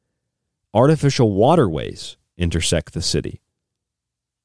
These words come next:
large enough to accommodate modern large ships and ocean liners. And the nearby city of Nan Madol,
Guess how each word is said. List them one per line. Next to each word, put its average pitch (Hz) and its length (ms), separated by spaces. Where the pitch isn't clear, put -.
large 113 480
enough 113 160
to 104 140
accommodate 98 600
modern 92 680
large 92 540
ships - 480
and 87 100
ocean 104 280
liners. 65 500
And 92 120
the 95 40
nearby 120 340
city 117 360
of 92 140
Nan 110 260
Madol, 98 640